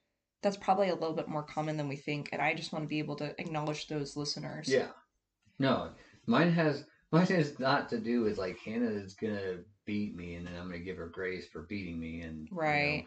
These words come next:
Speaker 2: try to keep
Speaker 1: Not
Speaker 2: it
Speaker 1: call
Speaker 2: up.
Speaker 1: the cops or anything, you know, I'm
Speaker 2: Yeah.
Speaker 1: gonna give her
Speaker 2: No,
Speaker 1: grace.
Speaker 2: and that's not, that's not my, my,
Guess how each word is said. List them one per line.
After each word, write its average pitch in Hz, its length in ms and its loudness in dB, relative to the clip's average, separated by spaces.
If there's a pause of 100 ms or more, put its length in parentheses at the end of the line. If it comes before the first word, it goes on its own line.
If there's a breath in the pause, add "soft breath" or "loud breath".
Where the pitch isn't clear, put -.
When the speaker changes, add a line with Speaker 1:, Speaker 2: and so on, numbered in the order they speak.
Speaker 2:
try 185 160 -6
to 170 60 -6
keep - 120 -8
Speaker 1:
Not 175 220 6
Speaker 2:
it - 40 -6
Speaker 1:
call 175 120 8
Speaker 2:
up. 170 40 -2
Speaker 1:
the 156 60 -2
cops 151 400 4
or 147 100 -2
anything, 143 560 -4
you 143 80 -6
know, 143 100 -6
I'm 143 40 -4
Speaker 2:
Yeah. 143 140 -2
Speaker 1:
gonna 143 160 -4
give 139 100 -2
her 117 60 8
Speaker 2:
No, 113 100 8
Speaker 1:
grace. 131 320 -2
Speaker 2:
and 127 180 8
that's 120 240 2
not, 107 300 -2 (100)
that's 110 220 -4
not 95 160 -6
my, 85 160 -10 (120)
my, 92 340 -8